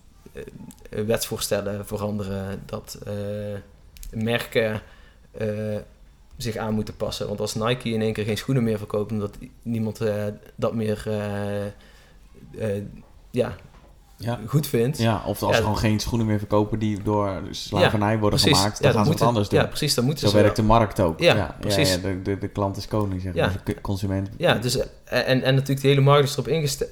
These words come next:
Speaker 1: ingesteld ook om juist die, die klant maar inderdaad z-, z-, zo onbewust mogelijk te houden, zodat ze hem, eh, zoveel mogelijk, eh, kunnen sturen in een bepaalde richting,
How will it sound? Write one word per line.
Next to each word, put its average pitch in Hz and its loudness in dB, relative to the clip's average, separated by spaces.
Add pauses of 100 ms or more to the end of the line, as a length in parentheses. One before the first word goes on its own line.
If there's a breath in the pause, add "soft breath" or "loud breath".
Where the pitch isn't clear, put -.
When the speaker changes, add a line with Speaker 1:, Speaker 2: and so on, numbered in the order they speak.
Speaker 1:
ingesteld 110 0
ook 120 0
om 113 -2
juist 123 2
die, 117 0
die 120 -4
klant 117 0
maar 113 0
inderdaad 113 -2
z-, 110 -10 (200)
z-, 117 -12
zo - -6
onbewust 131 2
mogelijk 110 2
te - -2
houden, 110 0 (340 loud breath)
zodat 123 2
ze - 2
hem, 107 2
eh, 104 -2
zoveel 110 0
mogelijk, 107 -2
eh, 107 -2 (100)
kunnen 107 -2
sturen 107 -2 (500 loud breath)
in 113 -4
een 107 0
bepaalde 104 -2
richting, 120 -4